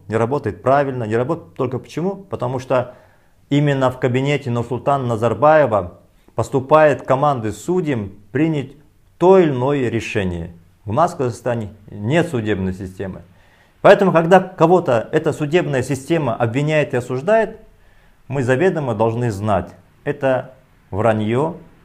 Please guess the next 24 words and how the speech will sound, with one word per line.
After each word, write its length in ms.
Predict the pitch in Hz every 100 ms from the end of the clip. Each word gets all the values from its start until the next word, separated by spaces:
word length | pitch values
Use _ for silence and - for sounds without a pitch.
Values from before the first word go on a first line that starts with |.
| - - _ - - - _ _ _
Любое 500 | 113 147 156 165 127
решение 540 | 107 107 - 147 139 113
этой 400 | - 139 120 101
судебной 640 | - 117 110 131 104 92
системы 580 | 95 95 - 180 190 175
надо 280 | 101 123 107
ставить 400 | 95 - 131 120
под 240 | - 104 -
сомнение. 540 | 101 95 90 80 76 - - - - - - -
Ну 100 | 127
и 60 | 160
самое 320 | 160 151 123
смешное 560 | 131 117 175 180 90 80 - - - - -
в 60 | 107
этом 220 | 117 107
судебном 440 | 98 110 110 101 95
решении, 520 | 101 175 165 104 82 - - - - _ _
что 540 | - - 131 117 101 - - - _ _ _ _ _ _ _ -
меня 240 | 127 156
осудили 480 | 147 139 131 139 123
пожизненно, 840 | - 135 127 151 117 104 95 90 - - - - _ _ -
и 80 | 110
при 220 | 117 143
этом 340 | 190 180 147